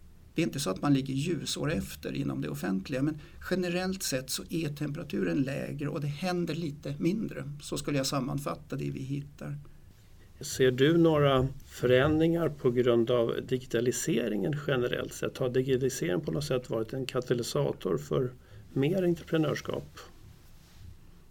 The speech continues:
Speaker 1: Vi tittar ju då med dels traditionella projekt också på de här intraprenör-, alltså
Speaker 2: Mm.
Speaker 1: digitalt baserade projekten.
Speaker 2: Mm.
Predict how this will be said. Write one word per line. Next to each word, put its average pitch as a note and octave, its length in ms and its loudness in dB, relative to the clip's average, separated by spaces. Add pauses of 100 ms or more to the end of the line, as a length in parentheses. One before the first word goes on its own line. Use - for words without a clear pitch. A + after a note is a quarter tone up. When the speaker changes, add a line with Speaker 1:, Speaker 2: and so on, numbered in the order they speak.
(180)
Speaker 1:
Vi D3+ 320 -4
tittar D3+ 280 -2
ju E3+ 100 2
då C#3+ 360 0
med C#3 300 -4
dels D3 220 0
traditionella D3+ 640 2
projekt D3 500 -6
också - 400 -2
på C#3 160 -2
de C3+ 160 -2
här B2 140 -6
intraprenör-, C#3+ 840 0
alltså D3 160 2
Speaker 2:
Mm. D#3 240 2
Speaker 1:
digitalt E3 500 2
baserade D3 480 -2
projekten. C#3 480 -2
Speaker 2:
Mm. D3+ 140 -2